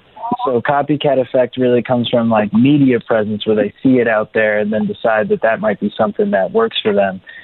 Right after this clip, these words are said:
Suicide contagion is more understanding the way that family dynamics work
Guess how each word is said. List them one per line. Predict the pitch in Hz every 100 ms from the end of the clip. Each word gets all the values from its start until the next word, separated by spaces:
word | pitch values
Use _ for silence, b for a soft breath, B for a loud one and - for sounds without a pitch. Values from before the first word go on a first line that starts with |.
| B -
Suicide | 151 139 - 117 107
contagion | 107 104 151 165 156 113 107 101 b b
is | - 120 113
more | 123 123 120 -
understanding | 127 127 117 - 123 123 123 117
the | 110
way | 107 117 117 113 113
that | 107 107 104 - -
family | 127 131 131 127
dynamics | 123 123 123 123 127 -
work | 131 127 135 -